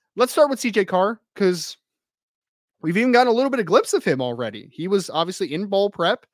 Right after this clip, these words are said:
I know you guys had availability to the practice and got to see him throw the football around a little bit. And expectations for twenty twenty-four, it, it's very nuanced, Brian, because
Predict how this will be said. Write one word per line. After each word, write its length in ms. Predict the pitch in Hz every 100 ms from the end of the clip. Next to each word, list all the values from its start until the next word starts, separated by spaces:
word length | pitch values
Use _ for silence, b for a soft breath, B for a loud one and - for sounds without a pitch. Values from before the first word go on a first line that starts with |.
| _ _ _ _ -
I 80 | 147
know 80 |
you 100 | 156
guys 220 | 165 160 175
had 100 | 160
availability 640 | 151 151 147 151 170 185
to 140 | -
the 100 | 160
practice 560 | 143 156 156 - 220 -
and 100 | 156
got 160 | 147 143
to 40 |
see 160 | - 160
him 80 | 143
throw 220 | 156 151
the 80 | 143
football 360 | 156 160 160 147
around 240 | 143 160
a 40 |
little 280 | 147 127 160
bit. 280 | 160 156 - _ _ _ _ _ _ _ _ -
And 440 | 143 143 143 143 131 - _ _ _ _ _ _ _ _ _ _ _ -
expectations 1120 | 180 - 214 208 180 208 - 247 254 - - - _
for 180 | 180
twenty 300 | 165 - 185
twenty-four, 640 | 185 196 190 - 185 208 220
it, 160 | - -
it's 180 | 202 -
very 260 | 269 262
nuanced, 640 | 165 175 180 123 113 - -
Brian, 320 | 123 120 123 135
because 440 | 131 139 135